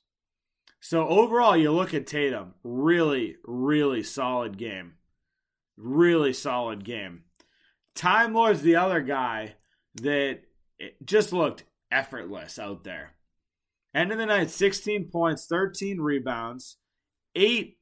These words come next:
offensive rebounds, an assist, two steals, and a block, and was an absolute monster. Had a team-high plus twenty,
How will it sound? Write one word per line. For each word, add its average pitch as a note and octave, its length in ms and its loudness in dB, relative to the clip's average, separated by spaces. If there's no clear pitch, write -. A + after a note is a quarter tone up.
offensive D3+ 720 -2
rebounds, A2 800 -10
an D#3 140 -4
assist, G#3+ 600 0
two G#3+ 200 -2
steals, F3+ 440 0
and D3+ 80 -4
a C#3+ 60 -2
block, B2 460 -6
and D#3 160 -2
was E3 180 2
an D#3 80 -2
absolute D3+ 600 0
monster. B2+ 840 -8
Had E3+ 240 4
a D#3 120 2
team-high G3 720 -2
plus F3 480 -4
twenty, C3 640 -6